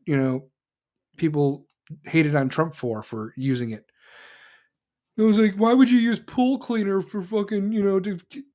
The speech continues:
there's different varieties of it, you stupid bastards." Yeah, he could talk, he could say whatever he wants. But because more people listen to Joe Rig-, Rogan, eleven million an episode,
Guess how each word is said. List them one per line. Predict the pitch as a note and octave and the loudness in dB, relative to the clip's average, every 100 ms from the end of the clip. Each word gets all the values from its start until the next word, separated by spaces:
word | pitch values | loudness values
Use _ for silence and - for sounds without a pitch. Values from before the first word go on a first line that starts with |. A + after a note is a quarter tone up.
| _ _ | _ _
there's | F3 G3+ F3 | -2 0 -2
different | C#3+ A3 A3 G3 F3 | -4 -6 -4 -6 -6
varieties | D3 D3+ E3 E3+ C#3+ A#2+ | -6 -2 0 0 -2 -6
of | - C#3+ | -6 -6
it, | A#2+ - | -6 -12
you | B2+ | -14
stupid | - - D3 C#3 B2+ _ _ | -12 -12 -10 -10 -12 _ _
bastards." | C3 B2+ - C3+ - - _ _ _ _ _ _ _ _ _ _ _ _ _ _ | -10 -8 -10 -10 -12 -20 _ _ _ _ _ _ _ _ _ _ _ _ _ _
Yeah, | A#3+ G#3 | -4 -4
he | - A3 | -4 -8
could | A#3 | -4
talk, | B3 B3+ | -4 -4
he | G#3 A3 | -2 -4
could | G#3 | -4
say | - B3+ A#3+ | -4 0 0
whatever | F#3+ F#3 E3 | 2 0 0
he | |
wants. | D#3 D#3+ F#2+ F#2 - _ _ _ _ - | -2 -4 -8 -14 -20 _ _ _ _ -6
But | F3+ F3+ | -2 -2
because | F#3 A3 F#3 | 0 0 0
more | G3+ G#3 | -2 -2
people | G#3 F#3+ F3+ | -4 -2 -2
listen | F#3+ F#3 | -2 -4
to | D3 | -4
Joe | D#3 F3 | -4 -4
Rig-, | D#3+ F3+ D3+ D#3 | 0 0 -2 -4
Rogan, | D3+ E3 F#3+ C#3+ B2 - _ _ | 2 4 4 2 -4 -10 _ _
eleven | C#3+ C#3 E3+ F3 D#3+ C3+ | -8 -2 0 2 2 0
million | C#3 D#3+ D3+ C3+ | 0 2 2 0
an | C#3+ D#3+ | -2 -4
episode, | D#3+ D#3 A2+ G#2 A#2 | -4 -6 -8 -12 -14